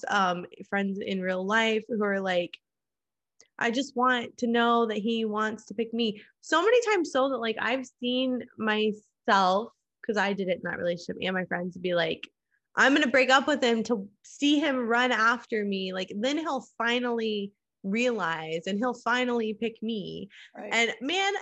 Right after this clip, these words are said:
Speaker 1: not a single one of us, like, every one of those guys, including the guy I was dating, was like, "Okay, bye. You
Speaker 2: Yep.
Speaker 1: know, like, "You, you're not serious about this. You don't wanna be in this." I respect that."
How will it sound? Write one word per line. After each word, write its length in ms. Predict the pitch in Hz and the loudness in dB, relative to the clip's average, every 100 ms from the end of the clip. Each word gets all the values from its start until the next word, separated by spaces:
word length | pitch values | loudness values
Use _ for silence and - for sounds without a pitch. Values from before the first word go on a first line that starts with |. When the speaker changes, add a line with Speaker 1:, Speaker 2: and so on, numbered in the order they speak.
| 262 | -4
Speaker 1:
not 180 | 269 240 | -2 -2
a 60 | |
single 320 | 240 285 294 294 | -4 -6 -4 -2
one 120 | 254 | -2
of 100 | 208 | 0
us, 180 | 185 190 | -2 -2
like, 120 | 208 202 | -6 -2
every 260 | 220 254 262 | 0 0 0
one 200 | 254 254 | 0 -2
of 80 | |
those 200 | 220 220 | -2 -4
guys, 380 | 196 208 208 226 | -2 0 0 -2
including 440 | 208 214 254 247 226 | -4 -4 -2 -2 0
the 80 | |
guy 240 | 208 214 208 | 2 2 2
I 40 | |
was 180 | 214 240 | 0 -2
dating, 280 | 240 240 233 | 0 0 0
was 180 | 214 196 | -4 -2
like, 240 | 190 175 - _ _ - | 0 -2 -4 _ _ -6
"Okay, 120 | 285 | -4
bye. 420 | 240 262 254 240 240 _ _ _ 220 | 0 0 0 -2 -8 _ _ _ -6
You 100 | 214 | -4
Speaker 2:
Yep. 40 | |
Speaker 1:
know, 80 | 202 | -2
like, 180 | 202 196 | -2 -2
"You, 200 | 208 226 | -4 -4
you're 160 | 226 | 0
not 160 | 233 240 | 0 0
serious 300 | 254 247 233 | 0 -2 -2
about 160 | 226 226 | -4 -4
this. 140 | 226 | -4
You 80 | 226 | -4
don't 120 | 214 | -4
wanna 180 | 214 214 | -4 -4
be 120 | 208 | -4
in 80 | 208 | -4
this." 180 | 220 220 | -6 -2
I 140 | 208 | 0
respect 480 | 214 208 214 175 185 _ | 0 -4 -4 -6 -6 _
that." 280 | - 87 - | -6 -6 -6